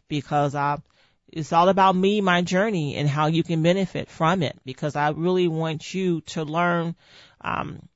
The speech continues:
from my situation and the things that you can start doing now to avoid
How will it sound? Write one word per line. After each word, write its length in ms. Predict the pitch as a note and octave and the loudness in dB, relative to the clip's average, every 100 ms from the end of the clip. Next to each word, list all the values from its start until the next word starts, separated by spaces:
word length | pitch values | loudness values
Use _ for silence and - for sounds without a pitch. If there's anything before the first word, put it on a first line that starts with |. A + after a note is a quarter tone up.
| _ _ _ | _ _ _
from 280 | - F3+ E3+ | -2 0 2
my 180 | F3 A#3 | 2 0
situation 760 | - - - F#2+ - - - _ | -4 -12 -12 -12 -12 -14 -18 _
and 240 | C#3+ C#3 C#3 | -6 -6 -6
the 160 | D#3 | -6
things 260 | - F3+ F3 | -2 0 0
that 140 | D3+ | -2
you 180 | C#3+ F3+ | -2 -2
can 100 | F3+ | -2
start 380 | E3 E3+ D3+ D3+ | -2 0 0 2
doing 320 | D#3+ D3+ C#3+ | 0 0 0
now 420 | D#3 D#3+ C#3+ - - | 2 4 2 -2 -8
to 220 | - E3 | 0 4
avoid 500 | D3 C#3 E3 D3+ - | 4 4 4 4 2